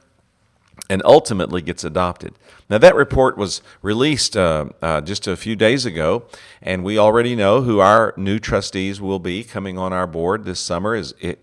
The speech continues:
at least we know who will be nominated to the convention, and they'll, if elected, start serving on our board, uh, immediately after the convention,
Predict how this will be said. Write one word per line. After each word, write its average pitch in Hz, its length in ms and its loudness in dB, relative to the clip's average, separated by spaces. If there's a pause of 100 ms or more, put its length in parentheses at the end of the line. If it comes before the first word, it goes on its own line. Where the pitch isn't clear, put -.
(140)
at 82 160 -6
least 92 240 -6
we 85 80 -8
know 87 180 -6
who 85 100 -8
will 87 100 -6
be 80 140 -8
nominated 87 580 -2
to 82 100 -14
the 80 120 -12
convention, 92 540 -8 (320)
and 87 200 -10
they'll, 98 340 0
if - 160 -12
elected, 98 540 -4
start - 320 0
serving 92 560 -6
on 82 120 -8
our 80 140 -4
board, 73 440 -10 (340)
uh, 78 180 -4
immediately 82 500 -6
after 76 300 -4
the 73 100 -6
convention, 73 640 -12